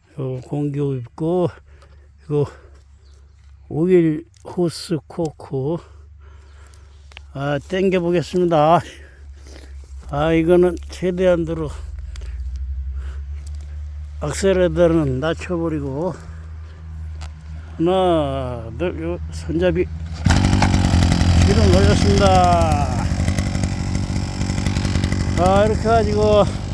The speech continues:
아, 나머지, 아, 제초 작업을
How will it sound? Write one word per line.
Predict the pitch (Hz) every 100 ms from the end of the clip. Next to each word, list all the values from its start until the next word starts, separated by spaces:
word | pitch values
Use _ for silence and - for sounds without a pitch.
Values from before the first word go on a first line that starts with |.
| -
아, | 170 190 190 180 - -
나머지, | 151 196 220 214 214 190 147 - - - - - - - 151
아, | 175 190 196 - - - - - - - - - - - - - - - - - - - - - -
제초 | 196 208 214
작업을 | 208 214 202 196 196 180